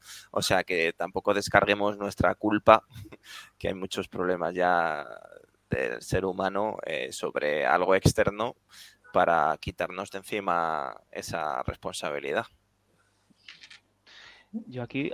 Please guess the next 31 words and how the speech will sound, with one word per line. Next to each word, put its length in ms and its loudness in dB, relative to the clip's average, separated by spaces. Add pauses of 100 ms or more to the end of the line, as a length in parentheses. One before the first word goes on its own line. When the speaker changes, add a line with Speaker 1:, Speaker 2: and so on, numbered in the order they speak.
Speaker 2:
Adrián, 340 2
voy 120 2
a 40 4
volver 220 0
a 40 0
cogerte 380 -2
la 140 4
palabra, 420 2 (300)
porque 220 -10
antes 280 -8
lo 240 -2
he 160 0
mencionado 1000 0
de 160 -2
pasada, 460 -4 (580)
pero 500 2
para 220 4
que 160 -6
un 120 -8
sistema 520 -2
de 60 -2
inteligencia 500 -2
artificial 580 -2
tenga 200 -2
esa 180 2
calidad, 400 4
tenga 160 -4
esa 100 -2
excelencia 640 -2
que 120 -6
todos 680 -8